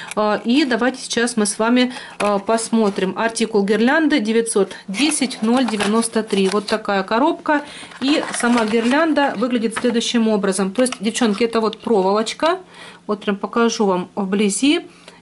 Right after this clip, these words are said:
И здесь вот на проволочке маленькие такие вот красивые звездочки. Вот так она смотана. Э, прозрачный блок. Его можно спрятать, как-то замас-, замаскировать, если вы там будете какую-то композицию делать.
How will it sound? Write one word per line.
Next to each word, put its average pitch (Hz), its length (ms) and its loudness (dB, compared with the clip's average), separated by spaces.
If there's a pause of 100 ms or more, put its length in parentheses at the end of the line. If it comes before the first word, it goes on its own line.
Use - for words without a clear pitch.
И 285 160 2
здесь 240 340 0
вот 240 160 -2
на 220 180 2
проволочке 247 600 0
маленькие 294 500 2
такие 226 300 -2
вот 214 100 0
красивые 240 560 2
звездочки. 202 600 -2
Вот 220 140 -2
так 208 200 -2
она 202 160 2
смотана. 277 680 2 (400)
Э, 214 340 2
прозрачный 220 800 0
блок. 226 640 0
Его 233 220 4
можно 208 340 4
спрятать, 294 500 0
как-то 220 260 -2
замас-, 214 380 0
замаскировать, 214 1000 0
если 254 220 -4
вы 247 100 0
там 233 220 2
будете 226 220 0
какую-то 226 360 -2
композицию 220 680 0
делать. 196 320 0